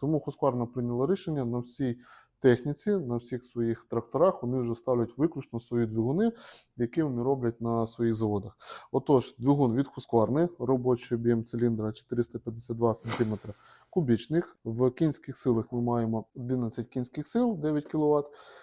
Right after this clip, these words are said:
Двигун має повітряне охолодження, він є досить таки великий, об'ємним, заводиться за допомогою електричного стартера. Ручного тут, скажімо так, немає, тому заводиться він виключно з ключа, який йде в комплекті поставки.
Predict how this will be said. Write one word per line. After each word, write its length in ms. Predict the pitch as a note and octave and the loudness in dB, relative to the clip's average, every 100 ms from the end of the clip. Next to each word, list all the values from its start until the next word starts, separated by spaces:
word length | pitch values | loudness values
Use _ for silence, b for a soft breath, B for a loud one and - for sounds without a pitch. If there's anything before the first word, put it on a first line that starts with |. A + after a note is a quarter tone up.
| B | B
Двигун 580 | A#2 B2+ D3 D#3 C3 A#2 | -4 4 4 4 2 2
має 240 | B2+ A#2+ A#2 | 2 2 2
повітряне 520 | B2 A#2+ A#2+ A#2 A2+ | 2 0 -2 -4 -2
охолодження, 760 | A2 D#3 G3 F#3+ F#3 F3 D3+ - A#2+ | -2 4 6 6 4 0 -2 -6 -2
він 180 | C#3+ B2+ | 0 0
є 100 | A#2+ | 0
досить 280 | A#2+ A#2 | -2 -4
таки 220 | - - A#2+ | -16 -10 -2
великий, 420 | D3 G#3 - C3+ | 0 0 0 -6
об'ємним, 600 | B2 A#2 C3+ F#3 F3 D3+ b b b _ | -6 -2 0 2 0 -2 b b b _
заводиться 580 | A#2 D#3 D#3+ B2+ A#2+ A#2+ | 4 6 6 4 0 0
за 100 | B2 | 0
допомогою 600 | A#2+ B2 B2 B2 A2+ A2+ | 0 -2 0 2 2 2
електричного 640 | C#3 C3 - B2+ A#2 - A#2 | 2 2 2 0 0 -2 -2
стартера. 580 | - G3 G3 E3+ D3+ C3+ _ _ _ A#2+ | 4 4 4 2 2 2 _ _ _ -4
Ручного 440 | C3 - C#3 A2 A#2 | -4 -2 -4 -4 -6
тут, 140 | - | -12
скажімо 360 | - A#2+ A2+ A2+ | -8 -4 -4 -4
так, 200 | A2+ - | -8 -6
немає, 300 | C#3+ F#3+ D3+ | -4 -2 -2
тому 280 | - A#2+ A2+ | -4 -4 -4
заводиться 480 | A#2+ E3 D3+ - A2+ | -2 0 -2 -2 -4
він 180 | A2+ - - | -4 -6 0
виключно 500 | D3 C#3+ B2 A#2+ A2+ B B B | 0 0 -2 -2 -4 B B B
з 320 | A#2 G#2+ C3 C3 | -6 0 2 0
ключа, 400 | A#2 A2+ A2 G#2 | -2 -2 0 0
який 360 | A#2+ - F3+ B2 | -4 0 0 2
йде 240 | A#2 C#3+ | 4 6
в 300 | A#2 A2+ B2+ | 6 2 0
комплекті 440 | B2 A2 B2+ - | 0 -2 -2 -4
поставки. 460 | A#2 A2 A2 G2+ | -12 -8 -6 -8